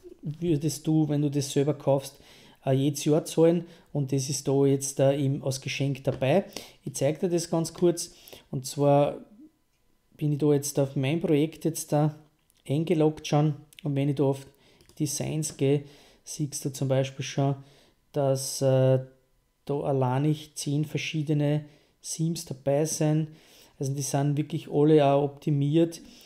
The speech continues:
damit du eben, äh, Affiliate Marketing beziehungsweise überhaupt Internet Marketing auf deiner Seite machen kannst. Und wenn du dann noch schaust, wenn ich da auf das Dashboard gehe, es sind da einige Plugins dabei.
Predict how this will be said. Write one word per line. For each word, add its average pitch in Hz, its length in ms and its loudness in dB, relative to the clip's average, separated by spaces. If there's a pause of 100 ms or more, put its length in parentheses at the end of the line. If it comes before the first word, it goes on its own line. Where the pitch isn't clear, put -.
(400)
damit 147 480 0
du 151 240 6
eben, 143 440 2
äh, 139 360 4
Affiliate 151 380 -2
Marketing 139 500 -2
beziehungsweise 143 600 -4
überhaupt 147 260 -2
Internet 147 340 -2
Marketing 143 460 -4
auf 139 100 -6
deiner 143 200 -2
Seite 135 300 -2
machen 143 300 -4
kannst. 143 300 -2 (500)
Und 139 220 -2
wenn 139 120 0
du 143 80 0
dann 143 180 -2
noch 143 100 0
schaust, 139 440 0 (460)
wenn 143 100 -6
ich 139 60 -2
da 139 60 2
auf 135 160 -2
das - 180 -6
Dashboard 135 540 -2
gehe, 143 260 4 (300)
es 135 120 -8
sind 143 140 0
da 147 60 2
einige 147 640 2
Plugins 147 640 -2
dabei. 139 480 2